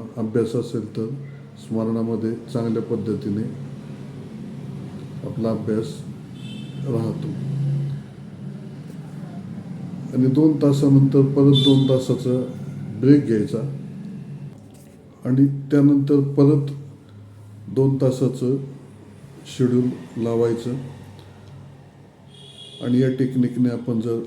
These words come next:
अभ्यास केला किंवा आपलं काम, कुठलंही काम असो, ते जर निश्चित केलं, तर ते काम चांगल्या पद्धतीने होतं.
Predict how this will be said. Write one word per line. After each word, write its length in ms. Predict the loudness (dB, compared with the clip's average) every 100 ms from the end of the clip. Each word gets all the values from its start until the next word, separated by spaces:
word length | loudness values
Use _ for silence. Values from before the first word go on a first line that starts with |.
| -6
अभ्यास 400 | -4 0 -2 -2
केला 300 | -2 -2 -2
किंवा 300 | -4 -4 -4 -4 -8 -12
आपलं 260 | -8 -8 -6 -4
काम, 260 | -2 -2 -6 -12 -18 -20 -20 -20 -20 -14 -6
कुठलंही 340 | -4 0 -2
काम 280 | -2 -2 -2
असो, 180 | -4 -6
ते 180 | -4 -4
जर 160 | -4 -6 -6
निश्चित 400 | -4 -4 -4 -6 -4
केलं, 180 | -4 -4 -6 -14 -20 -20 -20 -20 -20 -20 -20 -20 -20 -20 -20 -18 -18 -12 -8
तर 60 | -2
ते 60 | -2
काम 320 | 0 -2 -2 -6 -8 -6
चांगल्या 300 | -4 -2 -4
पद्धतीने 560 | -2 -2 -2 -2 -2 0
होतं. 320 | -2 -2